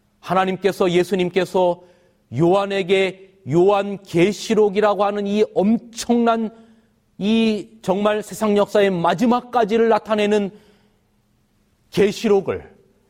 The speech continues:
그 계시록이 쓰여져서 정말 세상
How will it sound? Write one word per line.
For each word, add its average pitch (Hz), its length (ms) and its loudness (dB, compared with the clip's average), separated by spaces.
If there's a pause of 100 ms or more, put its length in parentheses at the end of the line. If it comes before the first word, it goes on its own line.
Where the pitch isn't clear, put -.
(540)
그 233 220 2
계시록이 220 520 0
쓰여져서 240 680 -2 (880)
정말 170 320 -2
세상 170 500 -6